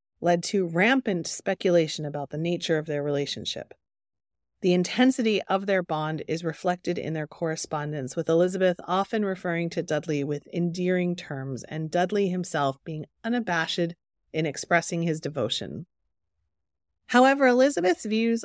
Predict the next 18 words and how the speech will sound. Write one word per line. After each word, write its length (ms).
on 380
marriage 460
were 80
profoundly 500
shaped 380
by 120
the 120
tumultuous 640
marital 400
experiences 800
of 160
her 120
father, 440
Henry 280
the 140
eighth, 340
and 140
her 180